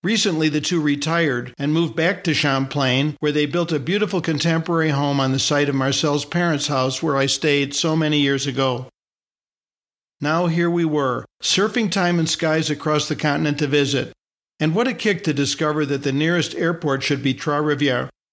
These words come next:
where I first picked up Marcel hitchhiking. Talk about full circle. That night, Lise welcomed us with her legendary Coquille Saint-Jacques dinner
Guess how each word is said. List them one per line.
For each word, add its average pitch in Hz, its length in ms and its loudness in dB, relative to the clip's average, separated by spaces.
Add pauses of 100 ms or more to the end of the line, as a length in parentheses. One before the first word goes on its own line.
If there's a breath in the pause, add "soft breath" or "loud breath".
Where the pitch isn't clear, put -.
(540)
where 147 160 0
I 143 100 2
first 175 360 -2
picked 170 240 -2
up 156 120 0
Marcel 143 540 0
hitchhiking. 131 800 0 (680)
Talk 208 240 0
about 151 240 -2
full 165 240 0
circle. 143 600 -2 (1120)
That 226 180 0
night, 180 300 0
Lise 160 280 2
welcomed 156 420 0
us 139 220 0
with 143 120 0
her 139 120 2
legendary 147 720 0
Coquille 156 480 -2
Saint-Jacques 139 640 0
dinner 139 420 0